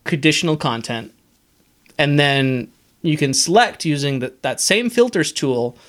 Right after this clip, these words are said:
only show this to people who have not placed an order in the last thirty days.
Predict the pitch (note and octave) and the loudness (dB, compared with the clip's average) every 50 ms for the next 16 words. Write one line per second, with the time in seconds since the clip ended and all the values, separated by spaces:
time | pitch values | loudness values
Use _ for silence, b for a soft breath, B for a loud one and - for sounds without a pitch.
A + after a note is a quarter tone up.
0 | b b b b b b b b b - - E3+ F#3 F3+ E3 - F3 D#3+ D3+ D3 | b b b b b b b b b 0 2 4 4 4 4 4 4 4 4 4
1 | C#3+ C#3+ - - - - C3+ B2 A#2+ A#2 A#2 A2+ - C#3+ D3 D3+ D#3 - C3 A#2 | 2 0 0 -4 -8 -6 -6 -4 -4 -4 -6 -6 -4 -4 -4 -2 -2 -4 -4 -4
2 | - - E3+ D#3+ C#3 B2+ E3 G3+ A3 A3 - - - G3+ F3+ - - F3 D#3 D3 | -2 0 0 0 0 2 2 2 2 0 0 2 4 4 4 4 2 -2 0 0
3 | D3 C#3+ C#3 C#3 C3+ C3+ C3 B2 B2 B2 A#2 - - C3+ B2+ - - - - - | 2 2 0 0 -2 -2 -2 -2 -4 -4 -4 -6 -10 -12 -12 -14 -14 -18 -14 -10
4 | - - - - | -8 -8 -8 -8